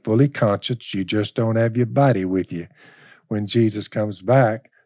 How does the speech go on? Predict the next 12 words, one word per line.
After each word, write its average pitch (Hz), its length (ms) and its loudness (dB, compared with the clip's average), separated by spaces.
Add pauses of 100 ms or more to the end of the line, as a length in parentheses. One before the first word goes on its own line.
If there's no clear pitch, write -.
(100)
the - 80 -14
first 107 340 -4
thing 110 100 0
that's 104 160 -2
gonna 104 180 -4
happen, 98 540 0
according 107 460 -2
to 90 100 -8 (760)
First 113 280 0
Thessalonians 113 580 -2
four 113 280 0
eleven, 107 420 2